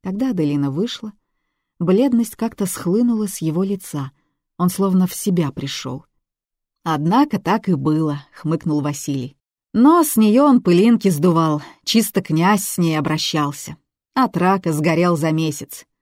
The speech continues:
Тяжело бы ей одной пришлось, такая женщина, сам понимаешь, не для суровых наших краёв.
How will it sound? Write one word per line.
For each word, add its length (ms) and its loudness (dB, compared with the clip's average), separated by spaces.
Тяжело 460 6
бы 120 4
ей 240 6
одной 440 4
пришлось, 680 0
такая 340 0
женщина, 640 2
сам 300 2
понимаешь, 680 0
не 140 -4
для 120 -2
суровых 540 0
наших 380 -2
краёв. 560 -4